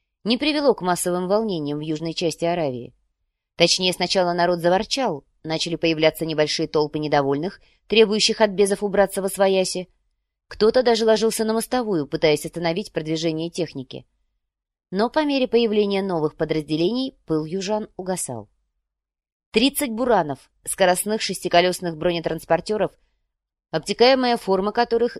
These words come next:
делала их похожими на сухопутные вертолёты. Десять тяжёлых Т двести, танков, являющихся гордостью науком. Триста безов в саранче,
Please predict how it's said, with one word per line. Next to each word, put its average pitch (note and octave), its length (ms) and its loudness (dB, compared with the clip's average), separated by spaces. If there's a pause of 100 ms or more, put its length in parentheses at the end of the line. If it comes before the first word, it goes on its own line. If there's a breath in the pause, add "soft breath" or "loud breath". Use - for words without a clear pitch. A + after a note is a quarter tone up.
делала E3 400 2
их G#3 220 -2
похожими D#3+ 480 -4
на F3 100 -4
сухопутные D#3 640 -6
вертолёты. D#3+ 600 -6 (840)
Десять G#3 460 -2
тяжёлых A3 500 0
Т G3 160 -2
двести, F3 500 -4 (400)
танков, A3+ 360 -4
являющихся D#3+ 640 0
гордостью E3 520 -4
науком. E3+ 520 -4 (760)
Триста B3 360 0
безов G#3+ 340 2
в - 80 -10
саранче, G3+ 640 0